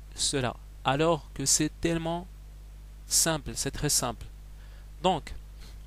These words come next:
à savoir bien sûr que O M, puisque O M s'écrit X suivant I, plus Y suivant J, plus Z suivant K. Donc là,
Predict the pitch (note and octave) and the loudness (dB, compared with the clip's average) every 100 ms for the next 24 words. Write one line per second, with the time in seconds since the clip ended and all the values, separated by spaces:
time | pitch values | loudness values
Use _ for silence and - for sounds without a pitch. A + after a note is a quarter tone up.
0 | - - - E3 A#3 A3 G#3+ C#3+ D3+ D#3 | -12 -6 0 6 6 8 6 6 0 0
1 | - - E3 C#3 - - C#3 - - D#3+ | 2 2 2 -2 -4 -2 -2 0 2 2
2 | - D3 C3+ B2 A2+ - - - - - | 4 2 2 -4 -10 -12 -14 -14 -14 -12
3 | - - - - E3+ - F3 E3+ E3 - | -14 -12 -10 -2 -2 0 0 2 0 2
4 | E3+ E3 - D#3+ D3+ - D#3+ E3 F3 E3+ | 2 2 0 0 -2 -2 -4 -4 -4 -4
5 | - - - - - D#3 C#3+ D3+ D#3+ C3+ | 0 -2 0 -2 -2 -2 -4 -6 -6 -6
6 | A2+ - - - - - - - - D3 | -8 -12 -12 -12 -14 -14 -14 -12 -6 -2
7 | - - E3+ C#3+ D3+ C#3+ - - C3+ C#3+ | -2 -2 -2 2 2 2 -2 -4 -6 -6
8 | C3+ A#2 C#3+ B2+ - - - - - C#3+ | -6 -4 -4 -6 -8 -12 -12 -12 -8 -6
9 | - C#3+ B2+ F3 F#3+ - E3+ D3 C#3 - | -4 -4 2 4 4 0 -2 -4 -6 -6
10 | A2 - - - - - - - - - | -8 -10 -12 -12 -12 -12 -12 -12 -12 -12
11 | - - C#3+ D3 - A3 A3 | -12 0 0 2 6 6 6